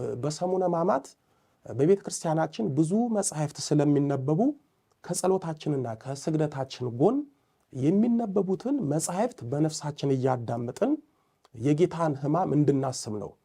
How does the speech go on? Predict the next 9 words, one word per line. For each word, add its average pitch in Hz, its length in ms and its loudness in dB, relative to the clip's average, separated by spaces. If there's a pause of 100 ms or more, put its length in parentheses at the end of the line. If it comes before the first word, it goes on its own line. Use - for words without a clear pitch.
በዚህ 156 280 -2
በሰሙነ 185 440 0
ሕማማት 175 420 0 (240)
ጥንታዊ 165 520 -2
ጸሎት 139 340 -2
የሆነው 156 360 2 (920)
የጸሎት 156 540 0
አባት 127 320 0
የሚባለው 139 600 2